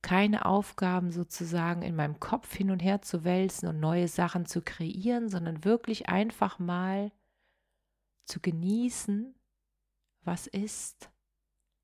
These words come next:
und einfach nur mal zu fühlen, wie ich mich fühle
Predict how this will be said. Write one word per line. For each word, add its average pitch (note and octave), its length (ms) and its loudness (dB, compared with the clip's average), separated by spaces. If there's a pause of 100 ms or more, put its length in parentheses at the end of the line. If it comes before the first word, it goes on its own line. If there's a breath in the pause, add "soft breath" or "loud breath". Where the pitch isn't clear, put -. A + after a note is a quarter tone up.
(500)
und F#3+ 160 -4
einfach G#3+ 560 0
nur G#3+ 240 4
mal G3+ 260 0
zu - 220 -8
fühlen, F#3+ 840 0 (1080)
wie G3 140 2
ich - 160 -4
mich F3+ 240 -2
fühle F3 580 -2